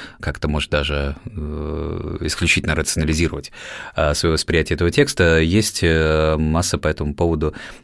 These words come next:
м, комментариев и хорошей литературы. Дело артиста не комментировать, на самом деле,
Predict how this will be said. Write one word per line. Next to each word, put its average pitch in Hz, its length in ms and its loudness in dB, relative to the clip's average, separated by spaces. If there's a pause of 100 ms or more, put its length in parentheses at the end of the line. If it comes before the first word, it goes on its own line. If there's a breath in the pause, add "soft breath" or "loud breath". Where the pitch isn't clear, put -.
м, 78 440 2
комментариев 90 580 4
и 80 180 4
хорошей 82 420 0
литературы. 78 460 -2 (320 loud breath)
Дело 101 300 6
артиста 92 460 2
не 95 280 4
комментировать, 92 600 2
на 85 100 -2
самом 80 260 2
деле, 101 80 6